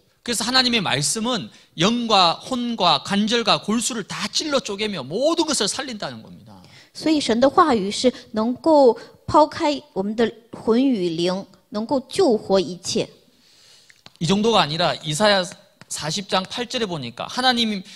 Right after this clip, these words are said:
Speaker 1: 모든 것은 다 풀이고 꽃이지만 하나님의 말씀만이 영원히 서게 될 것이다.
Speaker 2: 那在以赛亚书四十章八节说："草必枯干，花必凋谢，唯有我们神的话永-，必永远立定。"
Speaker 1: 세상에 좋은 것, 아름다운 것,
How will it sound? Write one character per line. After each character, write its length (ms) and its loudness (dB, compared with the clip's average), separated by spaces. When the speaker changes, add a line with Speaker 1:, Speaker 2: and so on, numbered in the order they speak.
Speaker 1:
모든 440 2
것은 220 -4
다 180 4
풀이고 300 -2
꽃이지만 560 -4
하나님의 440 2
말씀만이 840 2
영원히 360 4
서게 280 -2
될 180 -4
것이다. 480 -6
Speaker 2:
那 140 -2
在 160 2
以 160 -2
赛 160 2
亚 140 4
书 220 -4
四 240 0
十 140 -4
章 180 2
八 180 -2
节 160 -2
说 180 0
："草 200 2
必 200 2
枯 260 -2
干， 220 2
花 220 6
必 180 -6
凋 220 -2
谢， 200 -2
唯 180 4
有 120 6
我 160 6
们 140 -2
神 220 -2
的 80 4
话 240 2
永-， 360 -6
必 180 0
永 160 0
远 180 0
立 120 -2
定。" 220 -2
Speaker 1:
세상에 460 -2
좋은 420 -4
것, 200 -4
아름다운 600 0
것, 180 -6